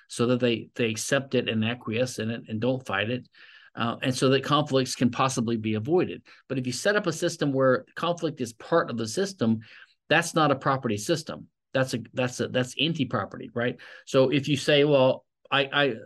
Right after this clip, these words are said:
I'm the central committee, I own it, I'm gonna decree who can use this resource,"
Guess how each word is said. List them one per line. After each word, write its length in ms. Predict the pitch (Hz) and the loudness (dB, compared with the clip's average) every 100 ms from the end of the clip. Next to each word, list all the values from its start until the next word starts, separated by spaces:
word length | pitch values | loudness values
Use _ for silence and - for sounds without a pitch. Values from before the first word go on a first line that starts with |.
| - | -4
I'm 160 | 147 151 | 0 0
the 80 | 131 | 0
central 360 | - 147 131 | -2 -2 -4
committee, 420 | 120 127 135 120 | -2 0 0 -2
I 200 | - 127 | 0 0
own 280 | 131 131 127 | 2 4 4
it, 100 | 123 - | 2 0
I'm 140 | 131 | -2
gonna 140 | 127 113 | -2 -4
decree 520 | 113 110 - 131 113 | -8 -8 -2 0 2
who 200 | 127 123 | 0 -2
can 260 | 120 113 | -2 -2
use 200 | 113 117 | -2 -4
this 220 | 110 107 135 | -8 -10 -6
resource," 540 | 143 120 110 107 - | -6 -2 -2 -2 -8